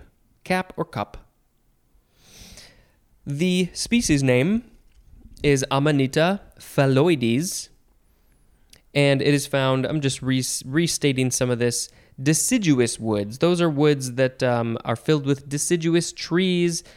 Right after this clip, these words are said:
and those would be trees that are not like the fir trees. Uh, the fir trees have the pines usually, the pine cones, the fir-, the needles. Uh, these are not those trees.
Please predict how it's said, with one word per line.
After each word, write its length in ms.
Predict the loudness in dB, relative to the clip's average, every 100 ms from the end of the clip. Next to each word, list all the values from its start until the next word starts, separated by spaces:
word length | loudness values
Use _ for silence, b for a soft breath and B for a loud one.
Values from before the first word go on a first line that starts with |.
| B
and 180 | 0 2
those 240 | 2 2
would 140 | -2 -2
be 120 | -2
trees 400 | -2 -2 0 0
that 120 | 0
are 80 | 0
not 540 | 0 -2 -2 -2 -6 -14 b b -2
like 240 | -2 -2
the 100 | -6
fir 360 | -2 0 0 0
trees. 720 | -4 -4 -2 -2 -4 -6 -10 b b b -6
Uh, 200 | -4 -4
the 80 |
fir 180 | -2 -2
trees 340 | 0 -2 -2 -2
have 200 | -6 -8
the 60 |
pines 600 | -4 -2 0 0 -2 -2
usually, 320 | -4 -2 -2
the 100 | -4
pine 300 | -4 -2 -2
cones, 480 | 0 2 2 0 -2
the 80 | -6
fir-, 260 | -2 -4 -2
the 120 | -2
needles. 640 | 0 0 0 -2 -6 -12 _ _ _ _ _ _ _ -20 -10
Uh, 220 | -6 -4
these 180 | -2 -2
are 80 | 0
not 240 | 0 0
those 220 | -2 -4 -6
trees. 420 | -10 -10 -12